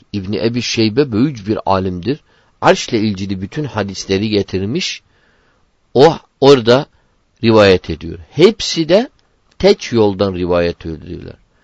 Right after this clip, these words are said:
O da nedir? Cafer İbni Zübeyir an Kasım an Ebi Umame.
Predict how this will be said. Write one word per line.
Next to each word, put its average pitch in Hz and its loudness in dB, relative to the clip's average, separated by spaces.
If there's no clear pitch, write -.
O 139 4
da 170 6
nedir? 135 2
Cafer 156 2
İbni 151 -2
Zübeyir 120 0
an 117 -2
Kasım 165 0
an 117 0
Ebi 98 -4
Umame. 78 -12